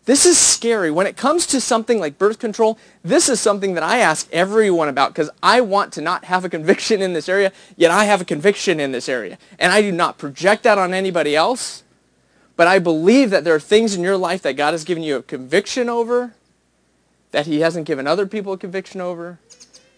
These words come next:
And what do you do with that? With other believers, how do you walk forward in life with that? Well, I wanna jump in. I don't know what that thing is, but I believe we all have something that we're convicted on or not convicted on, and there's some tension about it with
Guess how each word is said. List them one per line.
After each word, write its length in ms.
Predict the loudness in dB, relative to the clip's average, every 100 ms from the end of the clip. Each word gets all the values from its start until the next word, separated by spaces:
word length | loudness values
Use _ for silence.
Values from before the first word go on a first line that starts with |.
| _ _ -16
And 160 | -10
what 140 | -4 -2
do 40 |
you 160 | -2 -4
do 320 | -6 -2 -2
with 260 | -2 -10
that? 420 | -18 -20 _ -20 -20 _ _ _ _ _
With 120 | -8 -2
other 260 | 2 2 2
believers, 520 | 2 4 4 2 -2
how 160 | 0
do 80 | 2
you 100 | 4
walk 400 | 2 0 -2 -4
forward 480 | -8 -2 2 2 0 -8 _ -2
in 280 | 0 0
life 300 | 0 0 0
with 100 | -2
that? 180 | 0 4
Well, 160 | 6 6
I 100 | 4
wanna 200 | 4 2
jump 380 | 2 2 2 4
in. 340 | 2 0 -8 -16 _ _ _ _ _
I 60 | 4
don't 120 | 6
know 80 | 6
what 200 | 6 4
that 160 | 0
thing 160 | 2 0
is, 140 | 0
but 140 | 0 0
I 40 |
believe 240 | 2 0 2
we 80 |
all 80 | 2
have 160 | 0 -2
something 320 | -4 -4 -2
that 140 | -2 -2
we're 80 |
convicted 640 | -2 -4 0 -2 0 0 2
on 180 | 2 0
or 80 |
not 240 | 0 -2 -2
convicted 460 | -4 -2 -2 -2
on, 220 | -2 -2 -4
and 100 | -4
there's 140 | -6
some 100 | -8
tension 500 | -4 -2 0 -2 -4
about 300 | -2 -2 0
it 160 | -2 -6 -20 -16
with 220 | -10 -10